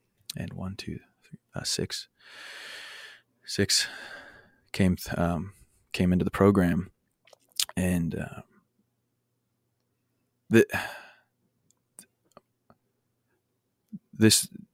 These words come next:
this, the program I've been creating for two years now has evolved, um,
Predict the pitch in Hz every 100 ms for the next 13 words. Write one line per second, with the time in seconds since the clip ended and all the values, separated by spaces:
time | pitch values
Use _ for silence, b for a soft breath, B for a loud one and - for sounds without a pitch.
0 | - - - - - _ _ _ _ _
1 | - - - 123 117 104 95 87 92 90
2 | - 95 101 95 87 87 110 _ _ _
3 | _ _ _ _ _ _ _ _ _ _
4 | _ _ _ _ _ _ - 92 - 117
5 | 110 101 98 92 90 92 90 92 - _
6 | _ _ - 101 92 90 95 92 87 87
7 | - - _ - 87 - 50 -